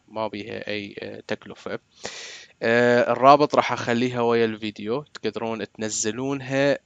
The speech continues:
من تفتحون الرابط، تجون مباشرة إلى هذا ال-، آه، المقطع ال-، الأخضر، تدوسون على المثلث يفتح لكم، تقولون download زد آي بي،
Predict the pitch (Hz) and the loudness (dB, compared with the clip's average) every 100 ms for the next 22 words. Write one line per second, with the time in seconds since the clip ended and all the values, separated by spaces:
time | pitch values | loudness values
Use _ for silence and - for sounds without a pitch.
0 | - 113 117 117 120 117 120 - 120 - | -12 -14 -10 -10 -12 -10 -10 -8 -10 -6
1 | 120 123 123 127 135 - - - 127 113 | -6 -4 0 0 0 -8 -10 -10 -8 -6
2 | 107 104 - 110 110 - 117 117 - - | -4 -6 -4 -2 -2 -2 -4 -6 -14 -20
3 | - _ 110 110 107 104 113 113 110 107 | -20 _ -4 0 0 -2 -2 0 0 -4
4 | 104 - 110 104 104 101 110 - - 131 | -6 -8 -8 -8 -10 -12 -14 -14 -2 -2
5 | - _ _ _ _ 120 107 - - 107 | -2 _ _ _ _ -14 -14 -12 -10 -8
6 | - - 120 170 - _ _ _ _ _ | -8 -4 -2 -2 -6 _ _ _ _ _
7 | - 113 - 113 107 110 107 107 120 127 | -16 -12 -10 -8 -6 -6 -6 -6 -4 0
8 | 156 - _ _ _ _ _ - - 110 | -2 -4 _ _ _ _ _ -20 -10 -10
9 | - 120 - 151 170 - - - 117 123 | -6 -8 -6 -8 -8 -14 -20 -12 -10 -6
10 | 123 120 - _ _ - 123 127 120 120 | -6 -6 -8 _ _ 4 4 4 -2 -2
11 | 120 - - _ _ _ _ _ _ _ | -2 -4 -16 _ _ _ _ _ _ _
12 | _ _ _ _ _ _ _ _ _ 117 | _ _ _ _ _ _ _ _ _ -8
13 | 113 110 - 107 107 - - | -2 -2 0 -2 -2 -8 -16